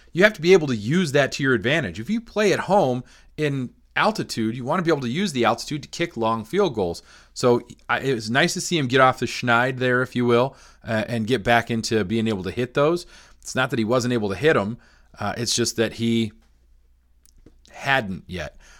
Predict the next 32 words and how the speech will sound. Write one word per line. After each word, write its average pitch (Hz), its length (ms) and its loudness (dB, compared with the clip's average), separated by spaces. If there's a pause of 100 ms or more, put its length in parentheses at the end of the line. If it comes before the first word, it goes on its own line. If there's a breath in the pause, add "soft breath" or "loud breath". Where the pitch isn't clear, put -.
I'm 214 160 4
curious. 180 440 4
I'm 175 100 4
gonna 180 300 4 (600)
tangent 170 460 -2
here 139 160 -2
just 160 260 -2
a 135 40 0
little 143 200 0
bit. 117 260 0 (420 soft breath)
If 151 200 0
you 160 160 -2
saw, 143 420 6
and 135 120 0
I 160 80 2
can't 160 240 -6
remember, 143 220 -2
was 131 220 -2
it 131 120 -10
the, 110 440 4 (1200)
I 131 100 0
think 226 240 -2
it 233 60 0
was 147 180 0
the 117 60 -8
Panthers 131 500 -4
game 113 200 -2
this 104 180 -4
morning, 98 260 -4
Panthers 139 480 -6
and 107 140 -6
Bucks. - 420 -4